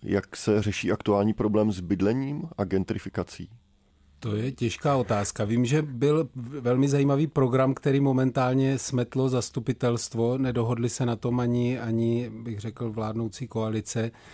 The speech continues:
Speaker 2: který měl nějakým způsobem pomáhat tomu, řekněme, sociálně pestrému bydlení a začleňování, e, nějakých sociálně slabších skupin.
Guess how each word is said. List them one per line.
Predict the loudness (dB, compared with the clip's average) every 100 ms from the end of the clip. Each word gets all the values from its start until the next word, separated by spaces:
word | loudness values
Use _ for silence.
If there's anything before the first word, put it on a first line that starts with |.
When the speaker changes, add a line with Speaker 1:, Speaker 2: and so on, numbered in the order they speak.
| -20
Speaker 2:
který | -4 0 2
měl | 4 2
nějakým | 0 0 -2
způsobem | -4 -6 -4 0 0 0
pomáhat | 0 0 0 0 -2 -4
tomu, | -2 0 0 0 -4
řekněme, | -6 -6 -2 -2 -2
sociálně | -6 -6 -6 -2 -4
pestrému | -2 -4 -2 -2 2 0 -2 -6 -20 -20 -20 -4
bydlení | -2 2 2 2 2
a | 2
začleňování, | 0 0 2 2 2 2 2 2 2 0
e, | -2 -4 -2
nějakých | -4 -4 -8
sociálně | -8 -6 -2 -2
slabších | -2 -8 -6 -10
skupin. | -6 -8 0 0 0